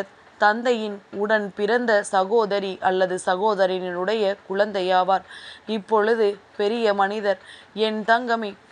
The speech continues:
அவர் உன் வாழ்க்கையில் நடத்துகின்ற நாடகத்தை நீ உணர வேண்டிய நேரம் வந்துவிட்டது. இந்த நாடகத்தில் சிக்கிக்கொள்ளாமல், மற்றவர்களிடம் கெட்ட பெயர் எடுக்காமல் நீ தப்பித்து கொள்ள வேண்டும்.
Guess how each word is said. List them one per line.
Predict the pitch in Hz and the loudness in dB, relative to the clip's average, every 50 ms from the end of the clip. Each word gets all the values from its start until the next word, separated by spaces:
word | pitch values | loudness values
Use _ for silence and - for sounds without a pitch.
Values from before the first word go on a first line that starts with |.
| - - - - | -20 -18 -6 2
அவர் | 208 220 233 226 214 208 - - - - | 2 4 4 4 4 2 2 0 -12 -12
உன் | - 208 220 220 220 | -8 -6 -4 -4 0
வாழ்க்கையில் | 214 214 214 226 262 240 - - 247 247 233 226 208 196 - - | 2 4 4 4 2 0 -2 -2 -2 0 0 -2 -6 -8 -6 -4
நடத்துகின்ற | 190 190 196 233 226 - 233 220 196 208 202 202 196 208 202 | -4 0 0 -2 -2 -2 -4 -4 -2 -4 -8 -4 -4 -2 -2
நாடகத்தை | 202 202 214 233 226 233 202 214 196 - - 208 180 170 - - | 0 -2 -2 -2 -4 -6 -6 -8 -10 -8 -8 -8 -8 -8 -10 -12
நீ | 185 196 196 | -10 -10 -8
உணர | 190 185 196 220 240 233 214 | -8 -6 -4 -2 0 0 0
வேண்டிய | 196 196 202 202 202 202 208 196 196 196 | -2 -2 -6 -8 -8 -10 -10 -8 -8 -8
நேரம் | 190 196 233 233 220 190 190 | -8 -6 -4 -4 -4 -4 -4
வந்துவிட்டது. | 185 190 220 220 226 196 196 196 - - 214 202 190 - - _ - - - - _ | -4 -4 -4 -4 -6 -4 -6 -8 -10 -8 -8 -6 -8 -8 -12 _ -20 -20 -20 -20 _
இந்த | - 214 220 214 202 202 | -10 -8 -4 0 0 2
நாடகத்தில் | 202 196 196 220 240 240 208 214 202 - - 214 202 190 - | 2 2 2 2 2 0 -2 -4 -6 -8 -10 -10 -10 -8 -8
சிக்கிக்கொள்ளாமல், | 226 220 214 - - 254 220 - - 226 208 208 208 196 208 220 226 196 180 - - - - - _ - | -8 -8 -8 -8 -10 -10 -8 -4 -2 0 0 2 2 2 0 0 -2 -4 -6 -6 -10 -20 -20 -20 _ -4
மற்றவர்களிடம் | 196 202 202 196 - 240 233 220 214 202 202 202 196 208 196 196 185 | 0 0 0 0 -2 -4 -2 -2 -2 -2 -4 -4 -4 -4 -4 -4 -4
கெட்ட | - 202 196 - - 233 | -6 -8 -6 -4 -4 -4
பெயர் | 214 - 214 208 208 202 | -4 -2 -2 -2 0 0
எடுக்காமல் | 202 196 196 233 247 - - 214 202 196 196 202 185 160 - - | -2 0 0 -2 -2 -2 -2 -2 0 0 0 -2 -4 -6 -6 -8
நீ | - 190 190 | -10 -10 -8
தப்பித்து | 180 - 185 180 - - - 196 - - 202 190 | -6 -4 -4 -4 -4 -6 -10 -10 -8 -10 -8 -6
கொள்ள | - 202 196 202 196 190 185 | -4 -4 -2 0 0 0 -2
வேண்டும். | 196 196 202 196 190 190 | -2 -4 -6 -8 -8 -10